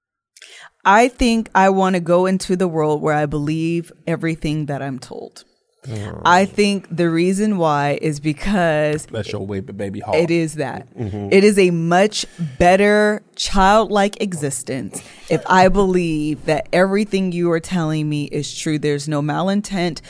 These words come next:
Speaker 1: There's no ill intent. You are not lying. You are not being manipulative. It is such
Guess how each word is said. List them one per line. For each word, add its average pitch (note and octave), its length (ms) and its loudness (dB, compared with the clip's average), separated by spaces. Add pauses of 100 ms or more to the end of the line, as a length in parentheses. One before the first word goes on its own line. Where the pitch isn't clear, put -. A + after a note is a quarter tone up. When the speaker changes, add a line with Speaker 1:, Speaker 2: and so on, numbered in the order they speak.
(180)
Speaker 1:
There's E3 340 -2
no D3+ 220 -2
ill F#3+ 180 4
intent. F#3 600 -2 (180)
You E3+ 240 2
are D#3 80 2
not D#3+ 240 -4
lying. F3 600 0
You D#3+ 160 -2
are D#3 60 -2
not D3+ 300 -4
being D3+ 220 0
manipulative. F3 840 -2 (320)
It A3+ 180 4
is F3+ 180 4
such - 540 0